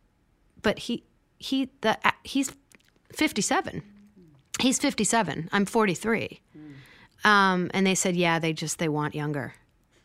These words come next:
Speaker 1: And I put down the phone and just, I just started, la-,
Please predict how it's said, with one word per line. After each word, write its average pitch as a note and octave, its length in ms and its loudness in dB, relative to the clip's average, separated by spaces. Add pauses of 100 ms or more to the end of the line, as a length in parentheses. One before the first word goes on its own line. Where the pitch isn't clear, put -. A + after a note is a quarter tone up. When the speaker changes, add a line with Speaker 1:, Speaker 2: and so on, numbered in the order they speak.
(200)
Speaker 1:
And F#3+ 320 2 (160)
I G3+ 640 6
put B3 180 0
down C4 200 4
the A#3+ 80 2
phone F#3 320 2
and F#3+ 180 2
just, - 260 -2
I F#3+ 120 4
just G3 160 2
started, F3 240 2
la-, F3 160 4